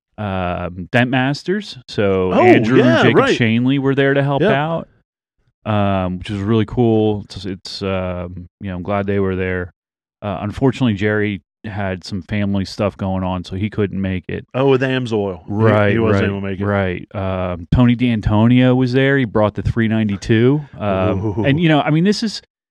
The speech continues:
Speaker 1: this is how great of the friend network we have.
Speaker 2: Mm-hmm.
Speaker 1: He had that apart for the Philadelphia
Speaker 2: Right,
Speaker 1: Auto
Speaker 2: right,
Speaker 1: Show, 'cause
Speaker 2: right.
Speaker 1: it was gonna be in the Philadelphia Auto Show.
Speaker 2: Yep.
Speaker 1: And I called him. I'm like, "Dude, <laughs> I, I need help."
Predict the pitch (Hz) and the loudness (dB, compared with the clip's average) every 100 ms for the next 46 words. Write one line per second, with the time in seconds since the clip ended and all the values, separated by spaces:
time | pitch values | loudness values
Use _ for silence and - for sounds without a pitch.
0 | _ _ _ 175 196 165 151 107 113 123 | _ _ _ 2 2 2 2 2 2 2
1 | - 110 104 87 - 110 - 110 101 95 | 0 -2 -2 -4 -8 -8 0 0 0 -2
2 | 85 90 - 92 85 85 120 113 139 151 | -2 -4 -4 -4 -4 -4 -4 -2 -2 -2
3 | 131 123 127 123 110 - - 110 90 - | 0 -2 0 0 0 -2 0 0 0 -6
4 | - 104 92 92 - 101 95 95 - 98 | -12 -8 -8 -6 -2 0 0 -2 -2 -6
5 | 90 85 82 _ _ _ 117 143 165 139 | -4 -6 -10 _ _ _ -2 2 4 6
6 | 185 127 120 101 113 151 120 101 113 113 | 6 4 2 0 2 2 2 0 2 0
7 | - 117 107 110 110 127 - 95 82 87 | 0 0 0 0 0 0 -4 -4 -4 -6
8 | 117 107 104 - 120 117 104 98 95 90 | -4 -2 -4 -2 0 2 0 -2 -4 -6
9 | 98 87 80 90 - 107 - _ _ _ | -6 -8 -8 -12 -10 -12 -12 _ _ _
10 | _ _ 107 113 101 101 92 | _ _ -2 0 2 0 -2